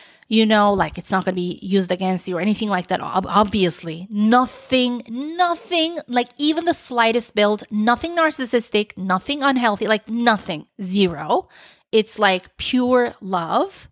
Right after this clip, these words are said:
because the other person knows that feeling that emotion or those emotions only makes you human, nothing else. It doesn't make you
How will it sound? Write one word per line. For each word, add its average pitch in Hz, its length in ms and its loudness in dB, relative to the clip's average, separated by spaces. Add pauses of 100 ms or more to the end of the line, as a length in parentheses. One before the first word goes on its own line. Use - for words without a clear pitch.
(1400)
because 220 360 -2
the 226 160 -2
other 240 220 4
person 240 580 -2
knows 185 600 2
that 185 500 0 (200)
feeling 320 920 -2 (100)
that 185 420 2
emotion 202 760 -2
or 196 160 0
those 196 260 2
emotions 196 640 -2 (140)
only 285 420 4
makes 262 540 0
you 247 180 2
human, 240 720 -2 (720)
nothing 220 600 0
else. - 400 -4 (380)
It 220 140 -2
doesn't 240 280 2
make 214 320 0
you 185 500 2